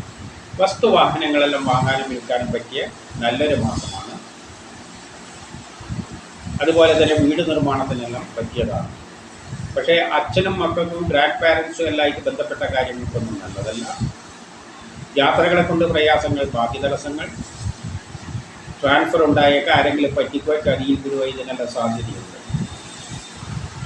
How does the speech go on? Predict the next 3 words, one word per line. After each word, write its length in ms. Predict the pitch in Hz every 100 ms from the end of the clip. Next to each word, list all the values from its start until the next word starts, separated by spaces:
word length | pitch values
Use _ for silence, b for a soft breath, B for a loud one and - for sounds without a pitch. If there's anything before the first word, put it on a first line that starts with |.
| 1077 1077 1077 - - - - - - - - - - - - - - - 131 - - - -
ഫെബ്രുവരി, 640 | 147 151 190 202 208 202
മാർച്ച് 340 | 180 165 156 170
മാസങ്ങൾ 560 | 160 139 - 120 113